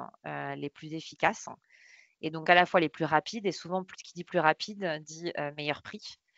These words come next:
Et donc, de façon aussi à optimiser avec nos providers logistiques, bah, des camions, on en parlait avant, mais c'est aussi une question d'être, de durabilité, hein, on revient toujours à la même chose.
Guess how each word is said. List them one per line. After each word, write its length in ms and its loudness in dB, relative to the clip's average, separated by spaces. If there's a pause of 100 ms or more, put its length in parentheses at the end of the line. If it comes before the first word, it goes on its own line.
(260)
Et 80 -2
donc, 180 -6
de 80 0
façon 260 2
aussi 240 2
à 120 8
optimiser 640 -6
avec 300 6
nos 100 -8
providers 420 0
logistiques, 640 -8
bah, 100 2
des 120 -2
camions, 280 -2 (100)
on 100 -12
en 60 -8
parlait 220 4
avant, 180 2
mais 80 -8
c'est 120 -12
aussi 100 -10
une 80 -12
question 240 -10
d'être, 320 -10
de 200 -8
durabilité, 680 -6
hein, 120 -8
on 80 -10
revient 160 -12
toujours 140 0
à 40 4
la 40 -4
même 40 -6
chose. 200 -4